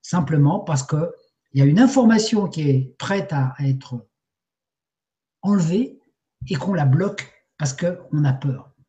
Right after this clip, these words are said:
Et qui c'est qui bloque ? Qui c'est qui crée ce corps de souffrance, ce corps de douleur,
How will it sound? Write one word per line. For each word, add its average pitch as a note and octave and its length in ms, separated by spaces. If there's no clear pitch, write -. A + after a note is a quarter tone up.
Et C#3+ 100
qui B3+ 140
c'est C#4 200
qui A3+ 160
bloque ? E3 440
Qui D#3 100
c'est G#3+ 280
qui A3 160
crée F3+ 240
ce - 120
corps D3 220
de C#3 80
souffrance, C#3 760
ce - 180
corps D#3 320
de C#3 200
douleur, E3 680